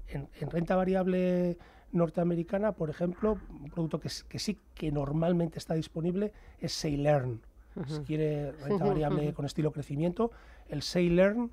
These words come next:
Speaker 1: Sail Earn se llama
Speaker 2: Ujú.
Speaker 1: así, el, el, el U S,
Speaker 2: Vale.
Speaker 1: el U S
Speaker 2: Ujú.
Speaker 1: Equity es estilo growth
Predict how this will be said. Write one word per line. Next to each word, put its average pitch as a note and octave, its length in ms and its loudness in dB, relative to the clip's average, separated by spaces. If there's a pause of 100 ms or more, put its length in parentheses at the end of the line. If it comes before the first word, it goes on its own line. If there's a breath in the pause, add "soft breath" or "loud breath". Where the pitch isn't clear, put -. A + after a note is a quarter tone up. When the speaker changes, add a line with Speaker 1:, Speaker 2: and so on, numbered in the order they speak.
Speaker 1:
Sail C#3 560 -6
Earn F#3+ 380 -2
se - 160 -20
llama C3+ 220 -6
Speaker 2:
Ujú. D3+ 80 -6
Speaker 1:
así, G3 200 0 (380 soft breath)
el, C#3 340 -6
el, A#2+ 340 -8
el A#2+ 460 -8
U D3 100 -2
S, D3+ 300 -2 (100)
Speaker 2:
Vale. C#3+ 140 -6
Speaker 1:
el D#3+ 100 0
U E3+ 60 2
S C#3+ 80 -2
Speaker 2:
Ujú. F#3 60 2
Speaker 1:
Equity F#3+ 400 0 (280 soft breath)
es - 200 -2
estilo F3 320 2
growth B3 260 2